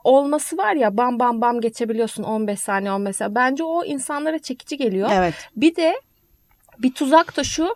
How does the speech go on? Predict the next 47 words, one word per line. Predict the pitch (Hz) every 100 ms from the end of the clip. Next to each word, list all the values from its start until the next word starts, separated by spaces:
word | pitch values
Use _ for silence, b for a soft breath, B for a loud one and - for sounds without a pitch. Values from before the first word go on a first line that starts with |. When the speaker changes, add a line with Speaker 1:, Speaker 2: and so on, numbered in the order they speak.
| B B B
Speaker 1:
storylere | - 269 320 349 349 349 330
bakarken | 320 403 381 403 392
kayboluyorsun. | - 311 320 285 196 185 - 381 175 466
Speaker 2:
<laughs> | - -
Speaker 1:
Değil | 240
mi? | 466 392 247
Ne |
kadar | 294 190 294
Speaker 2:
Evet. |
Speaker 1:
hani | 294 285 B B -
iki | - 320
dakika | 330 339 302
bir |
vakit | 302 311 -
geçireyim, | 277 - 233 254
bir, | 277 -
birkaç | - 262 311 311
Speaker 2:
Yarım | 202 247 269
Speaker 1:
story, | 247
bir | 220
Speaker 2:
saat | 494
geçmiş | 233 349
Speaker 1:
bakıyorsun. | 240 226
Speaker 2:
bulabiliyorsun. | 220 208 196 196 190 - 185
Speaker 1:
Evet, | 330 330 -
yani | 262
Speaker 2:
Evet. | 254
Speaker 1:
şey | 262 302
seni | - 294 285
başka | 277 - 320
bir | 277 320
şeye | - 285 285
Speaker 2:
Hı. |
Speaker 1:
alıyor. | 214 185
Yani | 185 220 247 254
ben | 294 302
biraz | 349 349 330
daha | 349
fazla | 349 311 294 330
olacağını | 339 262 226
düşünmüştüm | 196 - 190 - 196
aslında. | 185 - - 175 170 - _ _ B B B B
Speaker 2:
Şimdi | - 247 262 277
birazdan | 285 294 302 294 302 285
şeyde | - 247 254
bahsedeceğiz. | 254 254 - 269 247 226 220
Hani | - 180